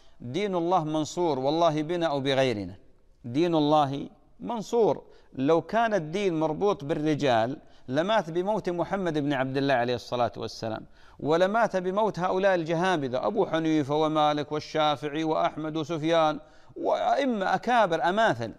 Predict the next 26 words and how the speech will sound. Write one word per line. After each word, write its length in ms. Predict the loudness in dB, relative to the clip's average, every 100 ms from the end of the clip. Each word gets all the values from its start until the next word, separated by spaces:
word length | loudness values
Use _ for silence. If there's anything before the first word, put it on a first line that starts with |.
| -20 _ -8
الدين 800 | -6 -4 -2 0 0 0 -2 -6 -16 -20 -18 -4
لا 180 | 2 4
يرتبط 420 | 2 0 -2 0
بالرجال، 600 | -2 0 0 2 2 0 -12 -20 -20 _ -2
الرجال 500 | 0 0 2 2 2
هم 220 | 0 -2
الذين 380 | 0 0 2 2
يرتبطون 720 | 0 -2 -4 -2 -2 -2 -2
بالدين، 520 | -2 -4 0 0 -2 -6
ولذلك 520 | -4 0 2 0 -2
دين 260 | -2 -2 0
الله 200 | 0 0
منصور، 580 | 0 -4 0 2 2 -2 -20 -20 -20 -8
دين 220 | -4 0
الله 240 | 2 2 2
محفوظ. 540 | -2 -2 2 4 2 -2 -20 -20 -20 -20 0
آه، 560 | 4 8 8 6 2 0
"إنا 380 | -2 2 2 4
نحن 400 | 0 -2 -2 -2
نزلنا 440 | -2 0 0 0
الذكر 320 | 0 -2 0
وإنا 400 | 2 2 0 0
له 220 | 2 2 2
لحافظون". 640 | 2 0 0 -2 -4 -8 -14 -20 _ -16 -6
أهم 340 | -2 0 -2
شيء 460 | -2 2 2 0 -8